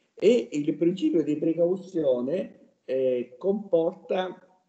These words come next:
un innalzamento della soglia di tutela. Eh, se volete una considerazione sociologica, eh,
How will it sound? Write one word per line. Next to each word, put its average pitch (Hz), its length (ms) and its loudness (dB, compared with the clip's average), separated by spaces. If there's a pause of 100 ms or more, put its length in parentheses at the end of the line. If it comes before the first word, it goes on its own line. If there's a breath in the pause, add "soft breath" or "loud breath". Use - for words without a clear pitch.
(240)
un 185 220 2
innalzamento 156 1040 -2
della 117 260 2
soglia 117 340 -2
di 107 80 -8
tutela. 90 600 -12 (960 soft breath)
Eh, - 280 -10
se 185 240 4
volete 214 460 4
una 180 340 0
considerazione 156 800 -2
sociologica, 120 1200 -4 (600)
eh, 123 680 0